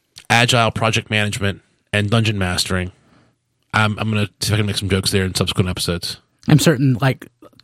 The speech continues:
Speaker 2: two percent of our listeners will find that hilarious.
Speaker 1: <laughs>
Speaker 2: But that's worth it.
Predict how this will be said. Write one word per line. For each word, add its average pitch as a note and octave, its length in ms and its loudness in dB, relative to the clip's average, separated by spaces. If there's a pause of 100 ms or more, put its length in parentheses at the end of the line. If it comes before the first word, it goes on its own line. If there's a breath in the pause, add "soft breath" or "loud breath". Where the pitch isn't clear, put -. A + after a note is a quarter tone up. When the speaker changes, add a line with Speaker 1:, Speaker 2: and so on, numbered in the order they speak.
(400)
Speaker 2:
two - 160 2
percent C#3 280 0
of G#2+ 60 0
our A2 80 0
listeners G#2+ 420 -2
will G2+ 140 -6
find G#2+ 240 0
that - 80 -2
hilarious. G#2 640 -4
Speaker 1:
<laughs> C#3+ 120 4 (1600 soft breath)
Speaker 2:
But E3 80 4
that's F3+ 200 4
worth D#3 200 2
it. G#2 200 -6